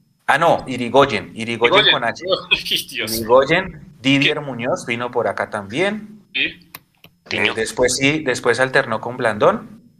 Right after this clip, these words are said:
Speaker 1: Después
Speaker 3: Patiño.
Speaker 1: ahí sí, eh, Milton Patiño, imagínese. Milton Patiño, después estuvo Ovelar, Juan Ovelar.
Speaker 2: O sea,
Speaker 1: Eh,
Speaker 2: ¿Milton Patiño?
Speaker 1: sí,
Speaker 2: Ese
Speaker 1: Milton Patiño tapó por acá, imagínese.
Speaker 2: No me acordaba de eso.
Speaker 1: Eh,
Speaker 2: Pero hizo
Speaker 1: Ovelar
Speaker 2: harto.
Speaker 1: dos mil diez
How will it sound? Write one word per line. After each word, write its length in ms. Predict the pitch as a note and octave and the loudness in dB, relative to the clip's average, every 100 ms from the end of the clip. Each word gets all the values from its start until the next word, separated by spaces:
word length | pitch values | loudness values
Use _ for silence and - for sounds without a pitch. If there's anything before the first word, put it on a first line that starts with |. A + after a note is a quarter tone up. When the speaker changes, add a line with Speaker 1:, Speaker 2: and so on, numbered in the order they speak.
| _ _ _ _ _ _ _ _ _ _ _ | _ _ _ _ _ _ _ _ _ _ _
Speaker 1:
Después 640 | E2+ A2+ - - F#2+ A#2+ | -6 -4 -2 0 0 0
Speaker 3:
Patiño. 40 | |
Speaker 1:
ahí 100 | B2+ | -2
sí, 160 | B2 C3+ C3 - G#2+ A2 | -2 -2 -4 -6 -16 -10
eh, 140 | A2+ | -6
Milton 420 | B2 C3 B2+ C3+ | -2 -2 0 0
Patiño, 340 | C3+ B2 A#2 A2+ | 2 0 0 -4
imagínese. 540 | G#2+ F#2 F#2+ F#2 - | -2 -4 -6 -8 -6
Milton 400 | G#2+ A2+ A#2 C3+ | -4 -2 2 2
Patiño, 500 | C3+ A#2+ B2+ D3+ E3 | 2 0 -2 -2 -2
después 380 | A2+ G#2+ - G#2 | -2 -4 -4 -6
estuvo 440 | A#2+ B2+ B2 A#2 | -2 4 6 8
Ovelar, 500 | B2 G#2 G#2 E3+ - - | 6 6 4 2 0 -6
Juan 280 | A#2+ A#2 | -2 0
Ovelar. 440 | B2 B2+ A2 F3+ - - _ | 0 2 2 0 -2 -20 _
Speaker 2:
O 40 | - | -14
sea, 240 | G2+ - | -2 0
Speaker 1:
Eh, 40 | |
Speaker 2:
¿Milton 420 | - C#3+ C#3+ F3 F3+ | 0 -2 -4 -6 -2
Patiño? 460 | F3+ D#3+ F3+ D#4 - - _ _ _ | 0 0 -4 -6 -8 -20 _ _ _
Speaker 1:
sí, 180 | - A2 | -2 2
Speaker 2:
Ese 80 | A2 | 0
Speaker 1:
Milton 260 | G#2 C3 | 2 2
Patiño 380 | B2 A#2+ A2+ A#2 | 4 2 2 2
tapó 280 | C3 A#2 A2 | 4 4 4
por 140 | A#2+ | 6
acá, 240 | A2+ - C3+ | 4 4 2
imagínese. 500 | A#2 G2+ G#2+ G2+ F#2 | 2 0 -4 -6 -8
Speaker 2:
No 60 | |
me 60 | - | -10
acordaba 260 | - B2+ C3 | -2 2 2
de 40 | |
eso. 160 | B2 - - - - _ _ _ _ _ _ _ _ | 2 -4 -14 -20 -20 _ _ _ _ _ _ _ _
Speaker 1:
Eh, 760 | A#2 A#2 A#2 A2+ A2+ A2 A2 G#2+ | 0 2 2 0 0 0 0 -2
Speaker 2:
Pero 60 | G#2+ | -6
hizo 120 | A2 | -2
Speaker 1:
Ovelar 360 | A2 A2 A2+ | 2 4 4
Speaker 2:
harto. 120 | B2 C3 | 4 2
Speaker 1:
dos 140 | C3 | -4
mil 200 | C#3 C#3 | -6 -8
diez 720 | D#3 F#3 F#3+ - - - - | -4 -2 -2 -4 -6 -8 -12